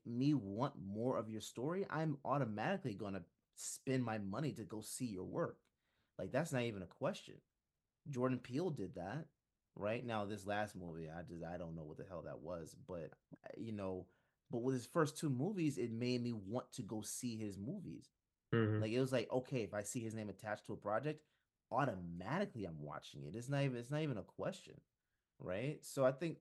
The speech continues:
Speaker 1: we just have to, like, filmmakers as, as a whole have to stop with this laziness,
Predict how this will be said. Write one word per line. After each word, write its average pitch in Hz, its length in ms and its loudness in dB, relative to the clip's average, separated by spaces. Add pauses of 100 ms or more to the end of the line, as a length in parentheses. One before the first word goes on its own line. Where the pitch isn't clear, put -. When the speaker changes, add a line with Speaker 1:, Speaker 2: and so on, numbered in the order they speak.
(280)
Speaker 1:
we 127 120 2
just 190 140 -2
have 170 120 -2
to, 147 100 0 (440)
like, 113 280 0 (680)
filmmakers 147 600 4
as, 104 220 2
as 104 260 0
a 92 80 -2 (120)
whole 113 380 0 (400)
have 131 360 0
to 123 80 -4
stop - 520 0
with 110 160 -8
this 98 240 -6
laziness, 92 1000 -4